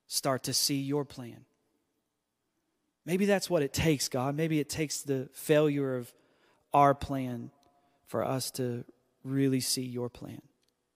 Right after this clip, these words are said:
And today I wanna thank you that you're not mad at us because we're upset. You understand that we are emotionally connected to things and people and relationships and jobs, and you understand that.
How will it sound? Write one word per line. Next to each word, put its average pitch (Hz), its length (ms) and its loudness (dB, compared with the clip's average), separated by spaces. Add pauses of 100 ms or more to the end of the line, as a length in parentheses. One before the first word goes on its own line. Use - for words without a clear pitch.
(1500)
And 139 100 -8
today 160 260 6
I 151 60 8
wanna 147 200 2
thank 160 340 0
you 143 80 -2
that 139 160 -4
you're 151 80 -6
not 139 160 -4
mad 143 240 -2
at 135 100 -2
us 131 180 -2
because 131 340 -6
we're 131 200 -2
upset. 135 460 -4
You 156 160 -2
understand 135 580 -2
that 131 100 -8
we 139 160 0
are 131 100 0
emotionally 135 600 -4
connected 135 680 -8 (140)
to 131 260 -10 (580)
things 139 560 -2
and 123 260 -8 (380)
people 143 640 -4
and 123 240 -12 (460)
relationships 135 1040 -2
and 120 220 -10 (340)
jobs, 131 540 -4
and 127 120 -6 (140)
you 165 160 -2
understand 123 580 -2
that. 117 200 -16